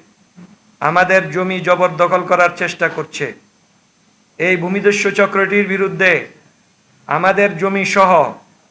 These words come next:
বাসানটেক থানাধীন দেওয়ানপাড়া এলাকা, দেওয়ানপাড়া ও বাসানটেক এলাকায়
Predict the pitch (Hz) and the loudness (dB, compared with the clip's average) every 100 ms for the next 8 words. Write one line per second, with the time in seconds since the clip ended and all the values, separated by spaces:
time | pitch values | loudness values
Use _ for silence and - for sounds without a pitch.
0 | _ _ - 156 156 190 190 196 196 196 | _ _ -4 -2 0 -2 -2 0 0 0
1 | - 175 190 185 196 180 180 185 185 185 | -4 0 0 0 -4 0 2 2 2 2
2 | 180 180 185 180 185 190 185 - _ - | 4 6 4 4 4 4 0 -8 _ -6
3 | 147 180 190 185 185 185 196 175 170 196 | 0 2 2 4 6 6 6 4 4 0
4 | 196 196 196 190 185 185 190 | 0 0 2 4 4 6 4